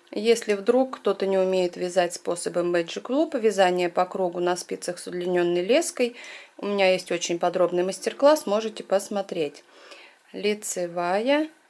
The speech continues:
изнаночная. И так далее. Вяжем резиночку по кругу.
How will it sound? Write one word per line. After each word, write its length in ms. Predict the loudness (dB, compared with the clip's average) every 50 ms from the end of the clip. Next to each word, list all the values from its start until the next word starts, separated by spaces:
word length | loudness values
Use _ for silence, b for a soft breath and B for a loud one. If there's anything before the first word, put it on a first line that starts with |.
| _ -20 -16 _ -4
изнаночная. 1200 | -2 0 0 0 0 -2 -2 -2 0 0 0 0 0 -2 -4 -6 -6 -4 -4 -4 -4 -6 -8 -10 -16 -20 _ _ _ _ _ _ _ _ _ _ _ _ _ -18 -10 -4
И 120 | -2 0
так 220 | 4 4 4 6 8
далее. 340 | 8 8 8 8 6 6 6
Вяжем 360 | 6 6 6 6 4 2 2
резиночку 600 | 0 0 0 0 0 0 0 -2 -2 -6 -6 -2
по 160 | 2 2 2
кругу. 480 | 2 2 2 2 4 4 4 4 2